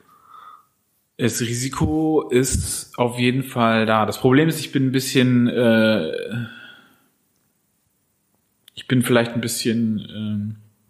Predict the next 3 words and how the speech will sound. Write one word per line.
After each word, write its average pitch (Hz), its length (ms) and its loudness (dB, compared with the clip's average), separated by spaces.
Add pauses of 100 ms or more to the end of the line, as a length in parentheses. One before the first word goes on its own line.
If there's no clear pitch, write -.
(840)
sehr, 113 1120 2
äh, - 40 -16
antireligiös. 113 1200 -2